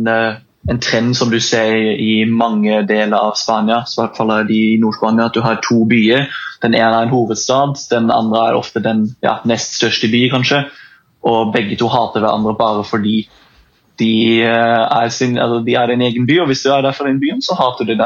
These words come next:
andre byen. Ofte så er det jo en, eh, arbeiderklasseby, som for eksempel Rotterdam og Amsterdam, at, eh, du har high fashion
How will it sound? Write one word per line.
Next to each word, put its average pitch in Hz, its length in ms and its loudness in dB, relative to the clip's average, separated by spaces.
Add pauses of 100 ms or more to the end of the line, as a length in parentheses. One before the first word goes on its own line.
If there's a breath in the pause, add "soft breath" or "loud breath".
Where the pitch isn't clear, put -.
(100)
andre - 180 -2
byen. 101 280 -4
Ofte - 300 -4
så 110 160 2
er 110 40 0
det 113 80 0
jo 113 120 0 (680 loud breath)
en, 107 260 0
eh, 110 200 2
arbeiderklasseby, 113 1300 0 (300)
som 110 300 -2
for 113 100 -2
eksempel 123 380 -2 (160)
Rotterdam 120 480 2 (100)
og 131 160 2
Amsterdam, 117 440 0
at, 113 260 -4
eh, 117 140 2
du 113 80 0
har 113 180 2
high 117 200 0
fashion 110 500 -2